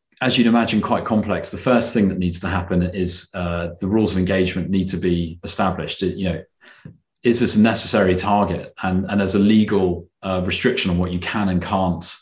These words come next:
um, uh, strike. And so that needed to, to happen, and that could happen quite quickly, particularly if, if there was a troops in contact situation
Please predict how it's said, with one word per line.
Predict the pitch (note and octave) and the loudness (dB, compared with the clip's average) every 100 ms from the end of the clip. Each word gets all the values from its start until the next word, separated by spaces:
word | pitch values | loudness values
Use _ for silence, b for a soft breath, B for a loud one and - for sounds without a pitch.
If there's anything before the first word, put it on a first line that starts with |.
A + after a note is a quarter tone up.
| _ _ - | _ _ -8
um, | F2+ F2 E2+ E2 E2 _ _ _ _ _ | -2 0 0 -2 -6 _ _ _ _ _
uh, | - - | -12 -10
strike. | - B2+ F#2+ - - | -2 0 0 -8 -4
And | F#2 | -2
so | F2+ G2 | 2 4
that | G#2+ F#2 | 4 2
needed | F#2 F2 | -2 -2
to, | - F#2+ F2 E2 | -2 2 2 0
to | - | -2
happen, | F#2 F2+ A#2 | -2 0 2
and | G#2 | 4
that | G2+ F#2+ | 2 0
could | F2+ | -4
happen | F2+ G2+ | -2 -4
quite | F#2+ B2 - | 0 0 0
quickly, | - - E2+ E2+ B B | -4 -2 -4 -4 B B
particularly | - D3 - A#2 G#2+ | 0 2 4 4 4
if, | - - | 0 -6
if | G#2+ | 0
there | A2+ | 2
was | G#2 | 2
a | F#2+ | 2
troops | - A2 - | 2 2 0
in | F#2+ | 0
contact | G#2+ G2+ G2 F2 - | 2 0 0 -4 -6
situation | F2+ G2+ F#2 F2+ F#2 F2+ | -4 -2 0 0 -2 -4